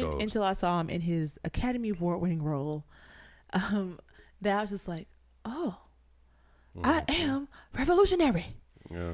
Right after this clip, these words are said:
Speaker 2: I am revolutionary."
Speaker 1: R I P Fr-, Chairman Fred Hampton.
Speaker 2: I was just like, he, he deserves all the awards. And Lakeith Stanfield, great actor, but it's gonna be weird seeing him in Atlanta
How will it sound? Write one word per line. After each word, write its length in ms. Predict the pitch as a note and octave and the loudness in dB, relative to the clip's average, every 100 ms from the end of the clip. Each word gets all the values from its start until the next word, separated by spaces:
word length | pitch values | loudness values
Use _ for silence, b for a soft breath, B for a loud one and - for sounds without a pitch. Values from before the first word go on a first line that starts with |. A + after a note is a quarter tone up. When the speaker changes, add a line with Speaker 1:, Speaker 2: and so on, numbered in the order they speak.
| E2 - | -2 4
Speaker 2:
I 180 | F4 C4+ - | 4 6 6
am 440 | F#4+ G4 D#4 E4+ D#4+ B B | 8 8 4 0 -6 B B
revolutionary." 800 | C4+ F4 G#4 A#4+ A4+ G4+ C4+ E3 - | -2 2 4 4 4 2 2 -2 -8
Speaker 1:
R 260 | - A3 A2+ | -8 -6 -8
I 40 | |
P 180 | - A2 | -6 -8
Fr-, 160 | - - | -6 -10
Chairman 360 | - G2+ A2 G#2 | -8 -6 -6 -8
Fred 260 | - A2 | -8 -8
Hampton. 160 | G#2 F2+ | -6 -2
Speaker 2:
I 40 | D#4 | 0
was 100 | C4+ | 2
just 160 | G#3 | 4
like, 300 | F3 D#3+ D#3 | 4 4 0
he, 240 | E3+ B3 C4+ E3+ | 0 0 0 -4
he 160 | - G#3+ | -2 0
deserves 480 | E3+ D3+ - D3+ - - | 0 -2 -4 -6 -6 -2
all 280 | E3+ D#3+ D3+ | 0 0 -2
the 160 | C#3 | -2
awards. 520 | F2+ A#2 - - - - | 0 0 -2 -6 -10 -4
And 160 | F#3+ F#3+ | -2 0
Lakeith 300 | G3 D4 C#4 | -2 -2 -2
Stanfield, 640 | G3+ G3 F3+ D#3+ D3+ - - _ - | -2 -2 -2 0 -2 -4 -10 _ -6
great 220 | E3+ G3+ F#3 | 2 2 4
actor, 480 | E3+ - G#3 B3+ B3 - B B B B - | 0 0 -2 -2 -6 -18 B B B B -4
but 200 | F3 G3 | 2 2
it's 120 | G3+ | 2
gonna 140 | A#3+ A3+ | 0 0
be 100 | G3 | 2
weird 320 | F#3 F#3+ F#3+ | 4 2 0
seeing 260 | F#3+ F3+ | 0 0
him 160 | F#3+ F3+ | 0 0
in 80 | E3+ | 0
Atlanta 640 | D3+ D#3+ F3+ G#3 G#3 G#3+ | 0 0 0 0 0 -2